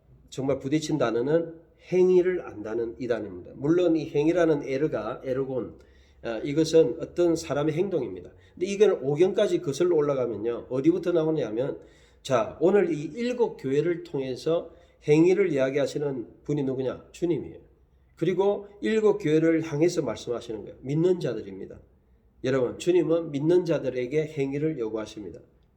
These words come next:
이게 중요한 거예요. 우리가 너무나 한국 교회가, 아, 제일 이슈가 되어 왔던 것이 뭐냐면 이신칭입니다. 너무 그냥 우리는 예수 믿고 구원받았다, 교회 온 사람들에게 구원의 확신을 주고,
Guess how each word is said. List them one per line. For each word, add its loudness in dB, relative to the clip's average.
이게 -2
중요한 -8
거예요. -14
우리가 6
너무나 4
한국 2
교회가, -4
아, -12
제일 0
이슈가 -2
되어 0
왔던 -4
것이 -8
뭐냐면 -6
이신칭입니다. -10
너무 2
그냥 0
우리는 -2
예수 -2
믿고 -2
구원받았다, -8
교회 -2
온 2
사람들에게 -4
구원의 -4
확신을 -6
주고, -6